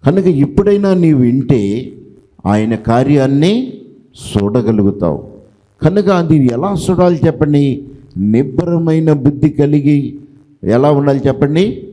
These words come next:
ఆయన ఏమన్నాడు చెప్పండి? "ధైర్యము కలిగి, నిబ్బరము కలిగి మీరు ధైర్యముగా నిలబడండి. అప్పుడు మీరు కార్యాన్ని చూడగలుగుతారు." కనుక ఐగుప్తీయులు వారి రథములు, వారి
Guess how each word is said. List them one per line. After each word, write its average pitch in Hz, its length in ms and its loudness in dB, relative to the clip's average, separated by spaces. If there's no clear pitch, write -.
ఆయన 104 260 0
ఏమన్నాడు 147 420 0
చెప్పండి? 143 280 0
"ధైర్యము 156 720 0
కలిగి, 156 460 0
నిబ్బరము 147 720 0
కలిగి 143 420 0
మీరు 143 640 0
ధైర్యముగా 151 1000 0
నిలబడండి. 104 1160 -2
అప్పుడు 196 400 -2
మీరు 147 340 2
కార్యాన్ని 127 1000 0
చూడగలుగుతారు." 104 1160 -2
కనుక 113 220 2
ఐగుప్తీయులు 165 1200 0
వారి 104 300 2
రథములు, 151 640 0
వారి 123 420 0